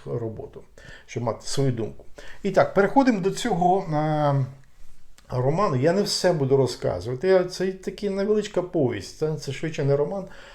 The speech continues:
а невеличка повість на п'ятдесят, е, сторінок. L'Occupation перекладається як, можна перекласти навіть як окупація. Або те, що захопило, да?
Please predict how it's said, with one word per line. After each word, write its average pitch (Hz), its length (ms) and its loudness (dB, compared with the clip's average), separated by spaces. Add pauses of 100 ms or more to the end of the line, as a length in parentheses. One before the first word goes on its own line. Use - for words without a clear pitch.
(160)
а 151 100 -2
невеличка 180 500 4
повість 196 400 -2
на 147 120 0
п'ятдесят, 135 540 -2
е, 123 300 -6
сторінок. - 600 -4 (460)
L'Occupation 202 680 0
перекладається 175 760 2
як, 160 260 0 (720)
можна 185 380 2
перекласти 165 480 4
навіть 151 280 0
як 139 160 0
окупація. 135 800 -4 (840)
Або 135 300 4
те, 180 320 0
що 156 520 0
захопило, 135 760 -2 (260)
да? 135 240 -2